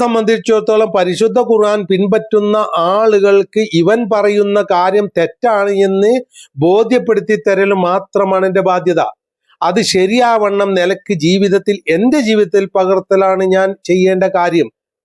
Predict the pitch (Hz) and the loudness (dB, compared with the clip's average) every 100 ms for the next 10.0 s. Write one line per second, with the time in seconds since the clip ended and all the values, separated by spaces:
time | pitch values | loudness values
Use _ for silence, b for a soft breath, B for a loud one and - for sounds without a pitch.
0 | _ _ _ - 160 175 233 247 226 220 | _ _ _ -4 0 0 0 0 0 0
1 | 170 190 196 196 190 202 - 165 170 196 | 0 0 2 0 0 -2 -2 -2 0 0
2 | 185 196 196 196 196 185 _ _ 143 165 | 0 0 2 2 -2 -4 _ _ -4 0
3 | 226 240 214 202 202 185 190 196 196 196 | 0 -2 -2 0 0 0 -2 0 2 0
4 | 190 190 165 165 220 214 196 185 185 185 | 0 -2 -4 -2 0 0 0 0 0 2
5 | 190 196 196 160 160 - 226 185 - 202 | 2 2 0 -2 -4 -2 0 0 0 0
6 | 190 202 196 202 196 196 196 202 196 b | 0 0 2 2 2 2 2 0 -4 b
7 | b 175 175 165 233 220 208 202 190 - | b -2 0 0 0 2 2 0 0 0
8 | 196 190 180 196 190 185 208 185 180 185 | -2 0 0 0 0 0 -2 0 0 0
9 | 202 202 170 - _ _ 151 170 208 226 | 0 0 -2 -8 _ _ -2 0 0 0